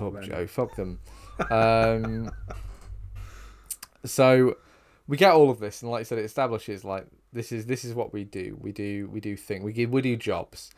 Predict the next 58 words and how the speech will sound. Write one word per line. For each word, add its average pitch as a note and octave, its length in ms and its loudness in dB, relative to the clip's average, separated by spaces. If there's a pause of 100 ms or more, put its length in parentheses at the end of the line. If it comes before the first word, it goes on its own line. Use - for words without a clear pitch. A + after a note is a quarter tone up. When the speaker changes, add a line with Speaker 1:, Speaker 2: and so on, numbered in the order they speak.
(320)
Speaker 2:
I'm C3+ 120 2
not F#3+ 120 0
really F3 140 2
sure D3+ 260 6
why, A2 520 0
or A2 160 0
what A2+ 160 4
anyone's, A2 400 -2
like, G2+ 160 2
ultimate G2+ 400 -8
goal G2 320 -2
is, G#2 320 -8
or A2 180 2
why A#2 200 4
Michael A2 280 0
Clark G#2 280 0
Duncan G2+ 320 -6
is F#2 120 -10
letting G2 220 -4
this F#2+ 140 -8
guy G2 200 -2
run G2 220 -6
this F#2+ 180 -6
shady F#2+ 280 -4
business F#2+ 360 -8
out F2+ 140 -4
of F#2 60 -10
his F#2 140 -12
bar. F2+ 380 -2 (480)
Speaker 1:
Well, D3+ 120 -4
he D3+ 40 0
Speaker 2:
Um, E3 60 0
Speaker 1:
has, E3+ 40 -8
he - 80 -8
Speaker 2:
which D3+ 80 -4
Speaker 1:
has F3 180 0
Speaker 2:
I - 20 0
Speaker 1:
his, F3+ 120 0
Speaker 2:
think - 40 -12
Speaker 1:
he - 60 -4
Speaker 2:
he - 60 0
Speaker 1:
has D#3+ 160 0
his E3+ 120 -2
Speaker 2:
owns. D3+ 80 -6
Speaker 1:
little, B2+ 360 -4
um, G#2+ 440 -6 (560)
quip - 300 -8
as A2 120 -12
well, A#2+ 180 -4
doesn't A2+ 280 -8
he? F#2 140 -8
He's, G#2 180 -12
like, G#2+ 160 -8
his A2+ 100 -10
little A2 300 -10
tagline. G#2+ 600 -8 (160)
Like, G#2 220 -10
whenever A2+ 400 -4